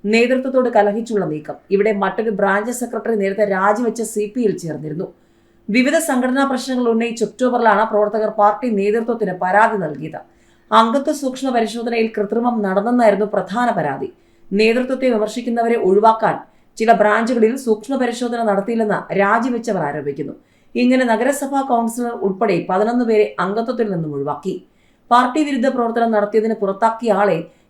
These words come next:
എതിർപ്പ് വകവെക്കാതെ ലോക്കൽ കമ്മിറ്റി അംഗമാക്കി. രണ്ട് തിരഞ്ഞെടുപ്പുകളിൽ പാർട്ടി സ്ഥാനാർത്ഥിയെ തോൽപ്പിക്കാൻ ശ്രമിക്കുകയും പി പി ചിത്തരഞ്ജൻ എം എൽ എ പരസ്യമായി അസഭ്യം പറയുകയും ചെയ്തയാളെയാണ് ഒരു വിഭാഗം നേതാക്കൾ ഇടപെട്ട് വീണ്ടും ലോക്കൽ കമ്മിറ്റിയിൽ ഉൾപ്പെടുത്തിയതെന്നാണ് ആരോപണം.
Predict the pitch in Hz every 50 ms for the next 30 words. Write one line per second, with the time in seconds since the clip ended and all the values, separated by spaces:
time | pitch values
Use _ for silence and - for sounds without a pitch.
0 | - 190 208 208 202 254 247 262 269 233 202 190 214 220 214 - 226 214 202 175
1 | 143 127 - - _ _ _ - 180 208 214 226 226 285 269 262 254 233 220 214
2 | 196 - 190 170 143 147 151 - 180 156 127 120 - - - - _ _ _ _
3 | _ _ - - 202 208 208 220 233 262 247 247 233 233 240 233 240 233 240 233
4 | 208 202 226 226 - 214 214 220 220 262 254 254 254 240 240 240 240 240 247 220
5 | 208 202 202 196 214 202 233 220 214 214 - 214 190 202 196 214 220 202 208 196
6 | 160 - - - - _ _ _ _ _ - 233 247 233 285 254 269 254 247 247
7 | 240 247 226 220 247 226 220 208 214 214 214 226 226 220 - - 214 220 226 220
8 | - 285 254 254 233 220 220 - 196 202 208 240 226 220 247 233 226 214 214 214
9 | 214 208 220 220 208 202 202 190 196 226 214 196 180 185 208 226 220 214 180 151
10 | - - _ _ _ _ _ _ - 233 262 285 285 262 220 233 220 214 214 202
11 | 196 196 208 208 208 214 202 190 196 202 202 202 202 214 214 190 185 202 208 208
12 | 208 190 185 202 208 214 - 247 247 240 233 220 220 208 214 214 202 - 170 190
13 | 190 185 - 247 240 233 226 247 233 214 190 165 143 139 139 139 147 143 135 147
14 | 147 -